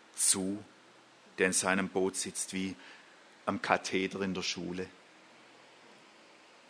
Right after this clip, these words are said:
Und das ist entscheidend. Auch einem Simon fällt der Glaube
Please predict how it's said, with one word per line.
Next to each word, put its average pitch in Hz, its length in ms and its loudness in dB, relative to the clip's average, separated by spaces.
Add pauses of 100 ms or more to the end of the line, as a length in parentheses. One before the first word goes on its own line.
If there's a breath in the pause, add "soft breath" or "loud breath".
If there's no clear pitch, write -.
(720)
Und - 160 -14
das 101 220 6
ist - 180 2
entscheidend. 95 640 0 (1900)
Auch 147 320 12
einem 147 340 8
Simon 156 560 6
fällt 123 260 8
der 107 140 12
Glaube 120 680 10